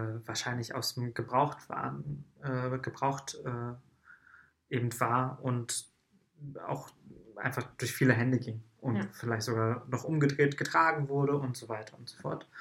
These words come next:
Speaker 1: Sodass das eben sich auch nicht verbinden ließ mit den Daten von Stefan Ernst. Also dort kam man noch nicht auf ihn, aber eben an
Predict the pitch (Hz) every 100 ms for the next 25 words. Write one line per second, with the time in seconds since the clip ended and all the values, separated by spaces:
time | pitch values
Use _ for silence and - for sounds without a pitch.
0 | - - - - - 131 135 - - -
1 | 143 143 - 135 131 127 - - _ _
2 | - 147 139 131 127 123 143 190 - 180
3 | 175 175 165 165 160 - 131 131 135 -
4 | - 127 123 120 120 - 131 123 127 131
5 | - 120 113 - - 135 151 202 - 123
6 | 120 120 - 131 143 156 135 139 - -
7 | 160 147 - - - _ - 131 156 160
8 | 170 165 160 - 135 147 151 147 - -
9 | _ 135 135 139 139 139 139